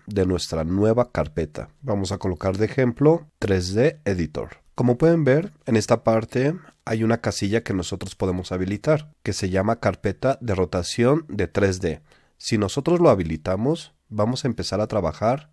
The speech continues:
en esta sección que es carpetas con rotaciones tres D. En este caso, así lo vamos a dejar, no lo vamos a habilitar,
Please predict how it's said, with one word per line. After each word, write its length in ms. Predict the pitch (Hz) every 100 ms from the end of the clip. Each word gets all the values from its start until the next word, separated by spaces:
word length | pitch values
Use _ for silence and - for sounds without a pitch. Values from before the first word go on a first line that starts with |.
| _ _ _
en 140 | 98 95
esta 240 | - 98
sección 460 | - 95 - 147 139
que 180 | -
es 160 | 101 - _ _
carpetas 800 | 98 82 - 127 123 151 151 - _ _ _
con 180 | - 101
rotaciones 720 | 90 82 87 - 104 113 120 -
tres 300 | 101 92 90
D. 200 | 82 73 _ _ -
En 80 |
este 240 | 107 - 123
caso, 380 | 117 - 147 -
así 220 | 92 -
lo 100 | 110
vamos 240 | 113 110
a 80 | -
dejar, 460 | 87 - 117 147 - _
no 260 | 107 107 139
lo 100 | 139
vamos 320 | 95 95 -
a 20 |
habilitar, 600 | 87 80 78 113 143 151